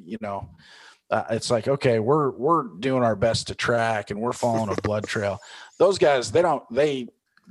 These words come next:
Speaker 1: they know which, there's a herd of forty animals and they know which one got hit just by the way things, that, that was probably one of the, one of the most impressive things to me is to watch those guys work.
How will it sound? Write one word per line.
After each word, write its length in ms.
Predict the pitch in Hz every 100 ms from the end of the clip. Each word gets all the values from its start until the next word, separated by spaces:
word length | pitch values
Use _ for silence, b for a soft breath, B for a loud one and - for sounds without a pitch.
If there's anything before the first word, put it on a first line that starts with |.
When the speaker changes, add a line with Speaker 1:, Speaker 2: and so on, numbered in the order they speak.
| 101
Speaker 1:
they 200 | 151 190
know 220 | 160 120
which, 460 | 110 123 127 - 95
there's 200 | 156 165
a 80 | 110
herd 200 | 131 117
of 120 | -
forty 420 | - 131 127 110
animals 400 | 131 143 113 104
and 100 | 104
they 80 | 131
know 140 | 135
which 320 | 101 120 117
one 280 | 110 113 104
got 240 | 95 110 -
hit 400 | 127 131 110 - - B B B B B
just 280 | - 123 -
by 180 | 113 107
the 100 | 104
way 160 | 107
things, 260 | 104 107 95 87
that, 240 | 123 -
that 240 | 127 156 165
was 200 | 131 107 -
probably 580 | - 143 139 123 120 117
one 240 | 110 123
of 100 | 117
the, 220 | 104 95 80 B B B B B B -
one 240 | 120 123
of 60 | 110
the 80 | 98
most 560 | 98 110 120 113 - -
impressive 640 | 110 - 117 110 - 98
things 380 | 110 104 98 -
to 100 | 101
me 160 | 101
is 120 | 95 -
to 100 | 104
watch 320 | 107 107 -
those 240 | 110 104
guys 320 | 107 101 95
work. 340 | 90 95 90